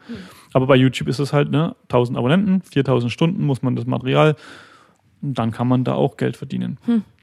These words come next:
Speaker 2: Also es ist zumindest aus der Creators-Sicht, finde ich, auch sinnvoll, weil es einen fast unabhängiger macht,
Speaker 1: Ja.
Speaker 2: wenn
Speaker 1: Ja.
Speaker 2: man da irgendwann mal hinkommt.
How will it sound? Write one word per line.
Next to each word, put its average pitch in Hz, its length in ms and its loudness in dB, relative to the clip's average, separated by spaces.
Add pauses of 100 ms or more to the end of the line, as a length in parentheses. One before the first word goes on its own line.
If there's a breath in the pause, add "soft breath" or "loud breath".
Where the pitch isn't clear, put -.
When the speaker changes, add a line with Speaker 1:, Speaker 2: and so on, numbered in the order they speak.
Speaker 2:
Also 123 180 2
es 123 80 4
ist 120 120 0
zumindest 131 280 2
aus 123 140 0
der 123 120 2
Creators-Sicht, 123 760 2
finde 127 220 2
ich, 139 80 -2
auch 139 100 4
sinnvoll, 123 300 0
weil 120 100 6
es 120 120 0
einen 123 220 0
fast 123 220 -2
unabhängiger 127 480 2
macht, 113 240 -2 (300)
Speaker 1:
Ja. 160 280 -4 (280)
Speaker 2:
wenn 135 80 2
Speaker 1:
Ja. - 20 4
Speaker 2:
man 117 180 2
da 117 180 4
irgendwann 120 280 0
mal 113 80 2
hinkommt. 120 360 -2